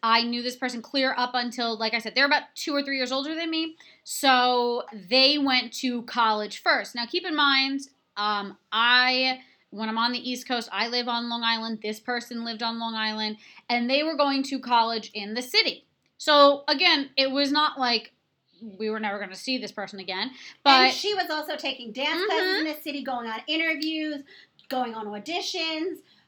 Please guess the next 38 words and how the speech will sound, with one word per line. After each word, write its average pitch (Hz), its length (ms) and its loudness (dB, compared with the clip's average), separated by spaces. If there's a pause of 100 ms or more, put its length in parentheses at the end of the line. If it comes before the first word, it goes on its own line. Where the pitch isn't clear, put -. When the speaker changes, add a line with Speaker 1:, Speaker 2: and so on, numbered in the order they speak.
(140)
Speaker 2:
constantly 392 640 0
in 302 200 -6
New 269 120 -2
York 247 240 -6
City. - 360 -12 (300)
Speaker 1:
Um, 226 560 -2
what 233 240 -6
wound 294 200 4
up 494 60 -8
happening 269 380 2
was 247 260 -2
we 254 220 0
went 247 340 2 (160)
to, 254 560 0 (380)
I 262 400 6
went 269 240 0
to 311 100 -6
his 339 160 -6
house, 254 340 2
as 220 140 -4
did 233 220 0
my 240 180 2
family, 240 280 -2
'cause - 100 -14
my 214 120 -6
family's 214 280 -8
close 220 160 -12
with 220 80 -16
his 202 120 -12
family. 226 280 -8 (260)
We 285 140 2
went 285 240 0
to 330 40 -8
his 339 160 -6
house 269 560 0
to 247 440 -2 (140)
eat 254 460 -2
about 226 540 4